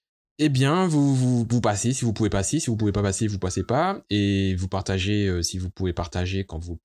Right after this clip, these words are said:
pouvez. Et comme ça, ben, euh, mon compte Twitch, euh, mes lives, il y a du monde dessus, on interagit en direct, euh, je vous montre sur quoi je bosse, et on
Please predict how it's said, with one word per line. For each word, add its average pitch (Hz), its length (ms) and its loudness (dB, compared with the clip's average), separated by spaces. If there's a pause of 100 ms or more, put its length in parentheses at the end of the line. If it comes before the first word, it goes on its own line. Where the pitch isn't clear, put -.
pouvez. 185 260 0 (500)
Et 104 60 0
comme 95 160 0
ça, 226 200 2
ben, 127 180 2
euh, 92 720 0 (420)
mon 110 160 0
compte 135 180 -2
Twitch, - 320 -2
euh, 113 220 2
mes 104 240 2
lives, 147 440 2
il 107 60 4
y 101 60 4
a 101 40 2
du 104 120 0
monde 123 180 2
dessus, 135 460 0
on 143 100 0
interagit 101 580 0
en 104 120 -2
direct, 95 560 -2
euh, 87 180 -2
je 85 80 -4
vous 90 80 -4
montre 98 380 -2
sur 92 180 -4
quoi 95 120 -2
je 87 100 -4
bosse, 117 400 0
et 127 360 2
on 90 460 -4